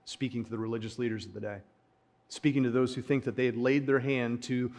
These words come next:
the latch of glory already and were showing people by their piety or perceived piety that they were good. He says, "No. You have spiritually exalted yourself, and I will crush you.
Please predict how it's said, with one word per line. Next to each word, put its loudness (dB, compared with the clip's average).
the 4
latch 4
of -4
glory 6
already 4
and -2
were -2
showing 4
people -4
by 0
their 0
piety 0
or -6
perceived -8
piety -4
that -10
they 2
were 0
good. -2
He -4
says, -8
"No. -6
You 2
have -2
spiritually 0
exalted -4
yourself, -4
and -8
I -6
will -8
crush -12
you. -20